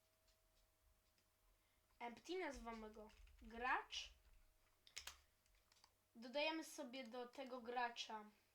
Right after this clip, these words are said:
y, trzy D object. U mnie to będzie kapsuła. Nazywamy gracz dwa. Dodajemy sobie, przesuwamy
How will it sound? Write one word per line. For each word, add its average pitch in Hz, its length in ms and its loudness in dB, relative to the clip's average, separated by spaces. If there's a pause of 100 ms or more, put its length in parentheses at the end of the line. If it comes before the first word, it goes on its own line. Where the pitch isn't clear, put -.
(600)
y, 226 400 -2 (800)
trzy - 220 -2
D 254 140 6
object. 226 420 -2 (140)
U 285 80 -6
mnie 240 180 -6
to 226 100 -8
będzie 220 240 -6
kapsuła. 349 640 6 (360)
Nazywamy 226 720 -2 (1900)
gracz 233 840 0 (240)
dwa. 381 440 8 (840)
Dodajemy 277 600 6
sobie, 220 640 -2 (1040)
przesuwamy 240 760 -2